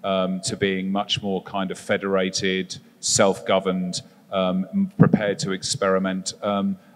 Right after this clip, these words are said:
I mean, you know, there are, there, there, like, organizations like Sky who, who set up Now T V,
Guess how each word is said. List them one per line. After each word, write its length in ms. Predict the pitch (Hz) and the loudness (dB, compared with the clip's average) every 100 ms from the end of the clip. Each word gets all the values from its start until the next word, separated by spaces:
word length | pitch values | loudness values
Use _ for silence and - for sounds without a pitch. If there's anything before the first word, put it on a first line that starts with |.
| - | -4
I 40 | |
mean, 120 | 104 101 | 0 2
you 200 | 110 104 | 2 2
know, 120 | 95 | 4
there 260 | 104 98 | 4 6
are, 180 | 98 98 | 6 4
there, 180 | 98 101 - | 2 -2 0
there, 180 | 101 - | -2 -2
like, 240 | 101 104 - | -6 -6 -4
organizations 720 | 123 104 101 113 98 107 95 | 0 2 2 2 0 0 -2
like 220 | 104 101 - | 0 0 -2
Sky 560 | - 110 101 98 95 | -2 2 4 4 2
who, 360 | 85 95 95 98 | -2 -2 -2 -2
who 260 | 101 95 92 | -2 0 0
set 320 | - 107 101 | 2 2 2
up 160 | 101 101 | -2 -2
Now 220 | 95 92 | -4 -6
T 260 | - 101 | -4 -4
V, 360 | 95 101 95 | 0 0 0